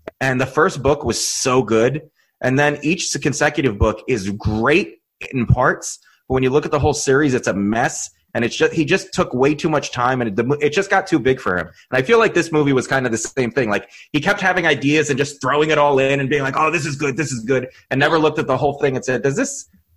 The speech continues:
all work as a smooth, good, compelling movie?" Because all the little scenes were awesome,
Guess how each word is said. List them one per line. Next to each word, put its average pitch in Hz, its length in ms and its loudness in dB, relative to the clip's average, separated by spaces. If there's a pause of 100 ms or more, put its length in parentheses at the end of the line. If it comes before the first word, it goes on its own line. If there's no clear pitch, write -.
(120)
all 143 300 4
work 139 260 2
as 110 80 0
a 110 60 0
smooth, 127 600 0 (280)
good, 120 340 0
compelling 110 580 -2
movie?" 101 320 0
Because 151 260 -2
all 226 160 4
the 226 60 -2
little 202 140 2
scenes 196 680 -4 (160)
were - 240 0
awesome, 117 480 -2